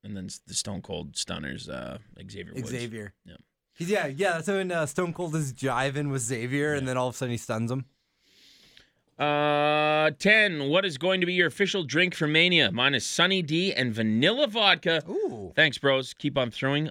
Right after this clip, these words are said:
Speaker 1: your cardigan. Wow. Duncan at Brian Danielson with a one instead of an I.
Speaker 2: Nice. Um, I'm probably gonna be drinking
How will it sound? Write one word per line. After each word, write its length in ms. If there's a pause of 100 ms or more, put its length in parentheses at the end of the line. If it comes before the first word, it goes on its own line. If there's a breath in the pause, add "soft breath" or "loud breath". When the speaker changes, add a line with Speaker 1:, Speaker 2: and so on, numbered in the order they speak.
(100)
Speaker 1:
your 220
cardigan. 680
Wow. 220 (420)
Duncan 380
at 160
Brian 220
Danielson 420
with 120
a 40
one 160
instead 280
of 60
an 80
I. 180 (340)
Speaker 2:
Nice. 360
Um, 480 (500)
I'm 220
probably 280
gonna 180
be 120
drinking 680